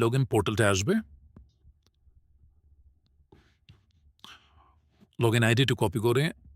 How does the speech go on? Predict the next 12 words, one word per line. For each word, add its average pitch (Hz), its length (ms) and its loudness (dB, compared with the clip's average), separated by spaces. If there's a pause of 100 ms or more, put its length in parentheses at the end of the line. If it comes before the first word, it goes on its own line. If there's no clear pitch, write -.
(140)
ইউজার 117 360 2
নেমে 120 240 0
বসিয়ে 110 280 -2
দিবেন। 131 200 0 (3250)
পাসওয়ার্ডটি 117 480 -2 (100)
কপি 95 260 -2
করে 160 160 0 (1200)
পাসওয়ার্ডে 107 420 2
বসিয়ে 104 260 -2
দিবেন 90 160 -4 (340)
এবং 120 200 -2 (3000)
এখানে 120 280 -2